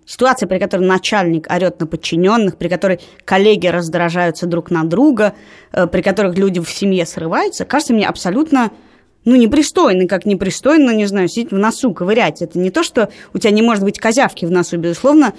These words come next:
все эти ситуации создают повод для раздражения. Но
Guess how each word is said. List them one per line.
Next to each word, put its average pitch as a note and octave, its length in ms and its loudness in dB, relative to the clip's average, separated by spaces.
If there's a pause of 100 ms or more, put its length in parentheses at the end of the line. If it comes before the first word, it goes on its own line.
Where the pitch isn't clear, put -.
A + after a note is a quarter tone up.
(240)
все B3 240 0
эти F#3+ 140 -4
ситуации G#3 760 -2 (300)
создают G3 800 -2
повод A3 260 2
для F#3+ 180 2
раздражения. F#3 680 -2 (140)
Но F#3+ 440 2